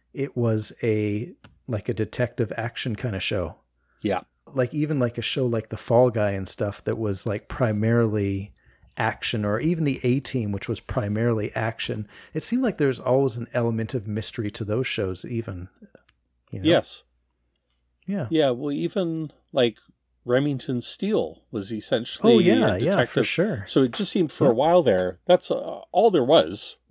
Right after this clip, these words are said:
Speaker 2: were, were
Speaker 1: Yeah.
Speaker 2: detective <laughs> shows.
Speaker 1: Yeah.
Speaker 2: <laughs>
Speaker 1: Heart to Heart.
Speaker 2: Heart to Heart, yeah.
Speaker 1: I th-, I think that they solved, they, they were a detective
Speaker 2: Well,
Speaker 1: couple too or
Speaker 2: probably,
Speaker 1: something,
Speaker 2: yeah.
Speaker 1: right? Yeah.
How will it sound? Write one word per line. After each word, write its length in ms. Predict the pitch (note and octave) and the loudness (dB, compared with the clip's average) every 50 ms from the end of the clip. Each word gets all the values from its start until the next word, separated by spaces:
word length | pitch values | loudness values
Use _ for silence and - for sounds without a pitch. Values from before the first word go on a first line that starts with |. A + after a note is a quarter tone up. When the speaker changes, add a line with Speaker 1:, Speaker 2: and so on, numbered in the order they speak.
| - _ | -20 _
Speaker 2:
were, 280 | - - F3 C3 E3 D3 - - | -14 -2 2 4 4 4 2 -2
were 220 | - C#3+ D3+ D3+ | -2 0 2 2
Speaker 1:
Yeah. 80 | E3 A#3 | 2 2
Speaker 2:
detective 720 | A#3+ D3 G#2 - F3+ F3+ - - A#2+ G2+ F2 - - - - - | 2 2 2 2 2 2 2 2 2 2 0 -4 -8 -6 -6 -6
<laughs> 100 | - _ | -6 _
shows. 640 | - - - - - - - - G#2+ F#2+ - - - _ _ _ _ - - F4 D4+ A3+ - - - | -12 -6 -2 0 0 0 0 -4 -8 -8 -8 -14 -20 _ _ _ _ -8 -4 -4 -4 -4 -6 -6 -2
Speaker 1:
Yeah. 340 | B2+ D3+ G#3+ A3+ - - - - _ - | 0 2 2 2 0 0 -2 -4 _ -4
Speaker 2:
<laughs> 380 | - - - _ _ _ _ - | -4 -4 -4 _ _ _ _ -2
Speaker 1:
Heart 280 | - C3+ C3+ - - - | 0 2 2 2 0 0
to 80 | C#3+ | -2
Heart. 440 | G#2 - D#3+ E3+ C3 - - - - | 0 0 0 -2 -2 -4 -10 -12 0
Speaker 2:
Heart 160 | - C#3+ C3+ - - - | 2 2 2 2 2 0
to 60 | - - | 0 2
Heart, 280 | - - G#3+ C4+ B3 | 4 2 2 2 0
yeah. 220 | - - C3+ F#3 A#3 | 0 0 2 4 4
Speaker 1:
I 120 | G#3 C3+ | 4 2
th-, 120 | G#2+ - - - | 0 -2 -6 -2
I 120 | - B2 | 0 0
think 260 | A#2 - E3 F3 F3 - | 2 4 4 2 4 2
that 160 | E3 C#3 A#2 | 0 2 4
they 180 | C3+ C#3+ D3+ | 4 4 4
solved, 440 | D3+ - - - B2 A2 G#2+ G#2 - - | 2 0 0 0 2 2 0 -2 -6 -8
they, 120 | - D3 C#3 | -6 -6 -4
they 140 | B2+ C#3+ F3 | 0 0 0
were 80 | F#3 E3+ | 0 0
a 40 | |
detective 580 | C3 G#2+ - - - G#2 - - G3 - - - | -2 -4 -8 -8 -10 -6 -2 -2 -2 -2 -2 0
Speaker 2:
Well, 100 | - D#3+ F3+ C4+ | 4 6 6 6
Speaker 1:
couple 140 | - - - D3 | 6 4 2 0
too 100 | - F3+ | 2 0
or 20 | - | 0
Speaker 2:
probably, 120 | F#2+ F#2 F#2+ | 0 0 0
Speaker 1:
something, 100 | A2 C#3 E3 | 2 4 4
Speaker 2:
yeah. 140 | E3 C#3+ A2 | 4 4 4
Speaker 1:
right? 160 | G#2+ C#3 D3 | 2 0 0
Yeah. 280 | C#3+ E3+ A3 D#3 G#2 | 0 0 0 0 -2